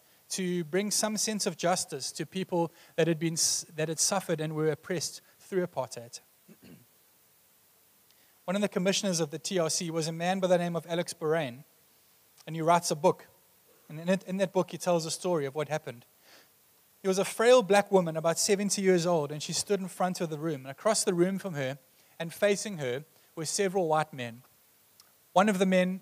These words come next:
standing across and facing her was a man by the name of Mister Vandenbroek. Mister Vandenbroek had just been tried and found guilty of murdering this woman's husband and her son.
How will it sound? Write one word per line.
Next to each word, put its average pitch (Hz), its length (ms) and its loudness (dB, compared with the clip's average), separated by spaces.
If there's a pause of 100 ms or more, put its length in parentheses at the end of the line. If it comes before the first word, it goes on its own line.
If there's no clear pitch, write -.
standing 190 420 2
across 175 340 4
and 156 120 -6
facing 180 400 0
her 151 160 2
was 151 160 2
a 170 40 -4
man 175 300 0
by 170 80 4
the 165 100 2
name 165 240 -2
of 151 160 -6
Mister 165 220 -6
Vandenbroek. 160 560 -4 (720)
Mister 190 160 0
Vandenbroek 208 520 2
had 190 200 -4
just 208 180 0
been 208 180 -2
tried 196 380 0
and 185 100 -6
found 190 360 -2
guilty 170 480 -2 (280)
of 151 160 -2
murdering 170 680 -2
this 185 320 -2 (140)
woman's 180 540 -4 (220)
husband 202 480 -2 (280)
and 180 180 -4
her 156 140 -6
son. 120 400 -2